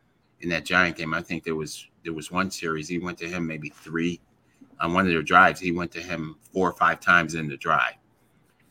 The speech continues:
And, but he hit Logan Thomas when he,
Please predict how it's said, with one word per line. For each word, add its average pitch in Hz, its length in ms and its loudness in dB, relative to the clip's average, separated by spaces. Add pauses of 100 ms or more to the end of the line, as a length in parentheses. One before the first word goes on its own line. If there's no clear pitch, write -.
(340)
And, 92 540 6 (260)
but 101 120 4
he 95 120 6
hit 110 180 4
Logan 98 340 4
Thomas 98 500 4
when 87 140 0
he, 80 340 -2